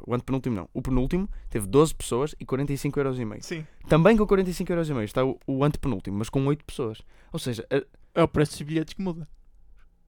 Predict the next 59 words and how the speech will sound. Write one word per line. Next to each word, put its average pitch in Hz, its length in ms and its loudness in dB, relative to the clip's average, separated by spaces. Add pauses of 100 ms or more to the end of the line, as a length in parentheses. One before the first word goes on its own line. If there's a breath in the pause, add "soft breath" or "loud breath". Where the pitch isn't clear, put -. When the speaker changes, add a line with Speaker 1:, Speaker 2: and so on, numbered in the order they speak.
(240)
Speaker 1:
o - 60 -20
preço 143 220 -6
dos 123 80 -8
bilhetes 120 340 -4 (220)
muda 120 340 -2
e 117 60 -2
isso 117 160 -6
conta 117 200 -4
para 120 140 -4
o 113 40 -2
box 113 260 -6
office 110 180 -6
de - 60 -16
forma 113 200 -4
diferente? 107 360 -8 (600)
Isso - 120 -8
é - 20 -2
Speaker 2:
Sim. - 0 -
Speaker 1:
muito 185 120 0
estranho. 156 360 -10 (760)
Speaker 2:
Então, 254 340 0
porque, - 260 -12 (580)
o 156 100 -8
que, 160 280 -12 (120)
porque 151 180 -8
o, 139 80 -8 (400)
o, 135 60 -8
quando 160 240 -4
tu 147 80 -4
vês 147 200 4
o 151 60 4
dinheiro 151 260 2
que - 80 0
faz... 165 380 4 (460 loud breath)
é, 147 160 2 (140)
tem 156 220 0
em 160 100 0
conta 180 240 2
o 180 40 2
preço 185 280 2
dos 202 100 -10
bilhetes. 226 380 -4
Speaker 1:
Eu - 80 0
Speaker 2:
E 170 40 2
o - 20 4
Speaker 1:
pensei 170 180 2
Speaker 2:
preço 220 160 0
dos 156 60 -8
bilhetes, 165 240 -2
penso 180 280 -2
eu, 170 140 4
que - 80 -8
muda 170 240 0
de - 60 -16
cinema 185 280 -2
para 185 140 -6
cinema. 196 400 -4
Speaker 1:
Eu 226 100 4
s-, - 240 -6